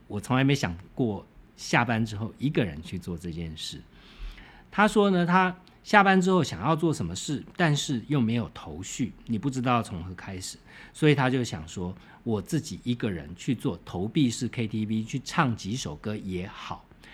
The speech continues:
起码我不要一回家就躺平在床上。”所以他就从这件事情开始啊。去改变他每天下班之后的作息。到后来呢，他试着让自己走到半路以后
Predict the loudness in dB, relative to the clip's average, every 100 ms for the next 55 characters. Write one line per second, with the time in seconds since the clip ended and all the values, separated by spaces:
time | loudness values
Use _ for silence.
0 | -20 -12 0 6 8 8 4 -2 -2 0
1 | 0 -6 -20 -4 0 0 0 -6 -4 -4
2 | -4 -4 -6 -6 -4 -6 -12 -10 -8 -8
3 | -6 -8 -10 -14 -12 -12 -14 -20 -20 -20
4 | -10 4 6 8 6 4 4 0 4 4
5 | 4 4 2 0 -4 -4 -12 -12 -10 -8
6 | -6 -6 -8 -10 -20 -20 _ -20 -20 -8
7 | -6 -2 -2 0 2 2 2 -4 -4 -4
8 | -6 -6 -2 -2 -2 -2 -8 -4 0 2
9 | 2 -2 -4 -6 -6 -8 -10 -8 -8 -8
10 | -12 -16 -20 -20 -20 -20 -20 -12 0 4
11 | 8 8 8 6 0 0 0 2 0 0
12 | 2 0 0 -4 -8 -12 -12 -18 -6 -4
13 | 2 2 4 4 4 2 0 -4 -8 -8
14 | -8